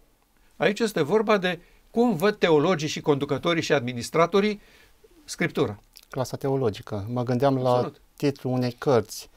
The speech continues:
Speaker 2: care conține scrieri ale sorei White de după optzeci și opt, și anume Mărturii pentru pastori și slujitorii Evangheliei, nu Mărturii pentru popor.
Speaker 1: Da.
Speaker 2: Pentru biserică sunt altele.
Speaker 1: La ora actuală, uh,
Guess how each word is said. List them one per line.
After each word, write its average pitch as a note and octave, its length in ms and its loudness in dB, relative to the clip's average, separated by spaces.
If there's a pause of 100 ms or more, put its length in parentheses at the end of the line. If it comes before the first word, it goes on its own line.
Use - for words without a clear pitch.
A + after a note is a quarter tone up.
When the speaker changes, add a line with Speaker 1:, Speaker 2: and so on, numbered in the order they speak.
(460)
Speaker 2:
care A#2 400 4
conține B2 480 0
scrieri C3 560 0
ale G#2 420 -2
sorei A#2 320 -2
White B2 220 2
de A#2 120 0
după B2 200 -4
optzeci A#2+ 240 -2
și - 100 -6
opt, A#2+ 200 0
și - 120 -10
anume B2+ 180 -2
Mărturii B2 440 0
pentru - 240 0
pastori C3 640 2 (600)
și - 160 -12
slujitorii C3 460 -2
Evangheliei, C3 760 -2
nu A#2 100 -6
Mărturii C#3+ 300 -2
pentru A2 240 -6
popor. G2 360 -8 (400)
Speaker 1:
Da. D3+ 280 -8 (200)
Speaker 2:
Pentru A#2+ 220 -6
biserică C#3 380 0
sunt - 200 -4
altele. - 460 2
Speaker 1:
La E3+ 140 -4
ora G3 180 2
actuală, F#3+ 680 2 (140)
uh, E3 120 -2